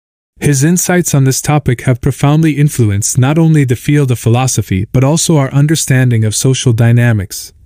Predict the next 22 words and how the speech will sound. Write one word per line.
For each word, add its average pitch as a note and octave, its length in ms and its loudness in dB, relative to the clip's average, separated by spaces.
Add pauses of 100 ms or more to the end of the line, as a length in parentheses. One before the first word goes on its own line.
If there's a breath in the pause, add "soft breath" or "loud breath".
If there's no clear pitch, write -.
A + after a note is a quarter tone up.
(120)
politics, - 800 -4 (260)
and A#2+ 140 0
psychology. A2 800 -4 (880)
So, C#3+ 420 0
let's C3+ 340 0
embark C3+ 400 0
on A#2+ 120 4
a A2+ 40 2
fascinating C3+ 760 0
journey B2+ 400 2
into A#2 240 0
Hegel's B2+ 480 -2
world A2 420 0
and A2 140 0
unravel B2 540 2
the A2 100 0
mystery A2+ 500 2
of G#2+ 160 -2
our A2+ 140 2
desire A2+ 560 0
for A2 200 -2
recognition. A2 760 -2